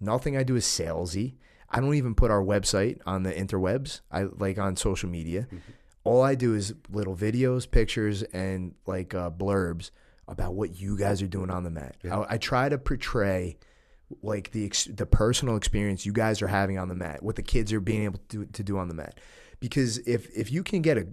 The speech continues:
Speaker 1: an actual, authentic, genuine glimpse of, like, that personal experience,
Speaker 2: Mm-hmm.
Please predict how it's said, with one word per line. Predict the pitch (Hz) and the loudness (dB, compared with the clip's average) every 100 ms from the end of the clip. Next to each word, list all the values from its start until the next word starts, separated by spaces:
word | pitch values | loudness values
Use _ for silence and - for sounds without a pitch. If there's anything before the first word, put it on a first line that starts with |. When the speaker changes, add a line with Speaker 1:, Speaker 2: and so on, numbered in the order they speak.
| - 113 | -10 -8
Speaker 1:
an | 101 - | -8 -2
actual, | 110 120 - 127 | 0 2 2 2
authentic, | 98 101 - 110 107 104 - - | 2 2 2 0 0 -2 -4 -10
genuine | 95 113 120 123 120 98 82 - | -4 0 2 2 0 -2 -8 -12
glimpse | 95 110 110 78 - - - - - - - - | -4 0 0 -2 -6 -10 -12 -20 -20 -20 -20 -8
of, | 98 101 92 | -4 -2 0
like, | 104 95 | -2 0
that | 95 92 | -2 6
personal | - 107 123 - 127 | 8 8 6 2 -2
experience, | 110 - - 107 98 78 - - | -2 -2 -2 0 0 -4 -8 -10
Speaker 2:
Mm-hmm. | 85 78 | -12 -14